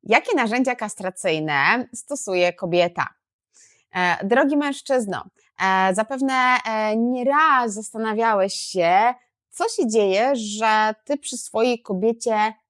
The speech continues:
tracisz poczucie własnej wartości. Czujesz się nikim, a dodatkowo masz w sobie poczucie winy, że ty jesteś niewystarczający. Jeżeli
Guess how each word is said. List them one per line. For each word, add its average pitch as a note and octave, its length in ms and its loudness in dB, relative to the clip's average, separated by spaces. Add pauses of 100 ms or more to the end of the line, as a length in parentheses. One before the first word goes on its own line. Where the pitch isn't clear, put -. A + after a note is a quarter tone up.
(380)
tracisz - 340 -2
poczucie F4 360 -2
własnej A3 340 0
wartości. D#3 680 -4 (360)
Czujesz D#4+ 300 2
się F#4 540 0 (180)
nikim, A#3+ 600 2
a G3+ 360 4
dodatkowo C4+ 960 0
masz A3 480 2
w - 80 -20
sobie A3 520 0 (340)
poczucie G#3+ 440 0
winy, A#3+ 540 4
że F3 280 0 (560)
ty G#3+ 80 0
jesteś G3+ 520 -2
niewystarczający. F3+ 920 -2 (800)
Jeżeli A3+ 600 2